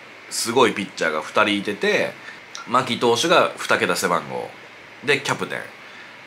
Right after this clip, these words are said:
で、今朝丸投手がエースナンバーでみたいな、なんかそういうちょっとモデル報徳っ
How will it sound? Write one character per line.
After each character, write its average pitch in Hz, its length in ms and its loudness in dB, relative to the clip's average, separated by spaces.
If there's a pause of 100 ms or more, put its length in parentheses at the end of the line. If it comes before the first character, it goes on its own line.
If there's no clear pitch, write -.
で、 160 100 4
今 156 100 -2
朝 139 120 2
丸 135 160 6
投 139 120 8
手 143 100 4
が 156 120 8
エ 117 140 8
ー 113 40 6
ス 107 160 0
ナ 104 120 8
ン 98 120 0
バ 87 180 4
ー - 20 2
で 107 320 4 (360)
み 92 100 -8
た 76 140 -6
い 67 60 -8
な、 58 80 -12 (380)
な 110 80 2
ん - 20 2
か 107 100 0
そ 117 220 6
う 117 40 6
い 110 200 4
う 107 40 -6 (320)
ち - 80 -2
ょ - 20 -4
っ 190 40 -4
と 147 80 2
モ 147 240 6
デ 165 120 8
ル 156 100 6
報 156 300 6
徳 143 1040 2
っ 123 40 -4